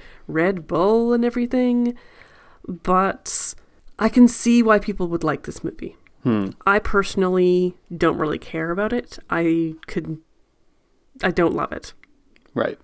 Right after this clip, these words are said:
Speaker 1: It's, does, I don't, I don't feel any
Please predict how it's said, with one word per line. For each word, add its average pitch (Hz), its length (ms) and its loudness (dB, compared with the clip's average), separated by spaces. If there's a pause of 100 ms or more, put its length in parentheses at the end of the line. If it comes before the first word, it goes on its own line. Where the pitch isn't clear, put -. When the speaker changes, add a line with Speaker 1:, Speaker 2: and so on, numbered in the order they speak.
(120)
Speaker 1:
It's, - 280 -10
does, 165 320 -2
I 170 140 -2
don't, 170 260 -4 (100)
I 202 60 2
don't 226 200 2
feel 226 280 2
any 175 340 4